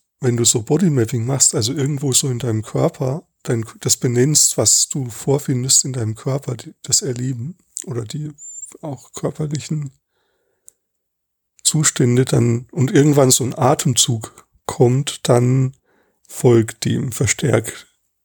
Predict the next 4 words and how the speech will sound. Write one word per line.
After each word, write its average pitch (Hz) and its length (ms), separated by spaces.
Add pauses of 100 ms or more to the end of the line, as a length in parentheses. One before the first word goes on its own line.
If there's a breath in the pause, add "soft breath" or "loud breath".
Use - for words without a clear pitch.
(280)
diese 127 460
tiefen 131 640 (100)
Atemzüge 127 880 (840 soft breath)
und 113 500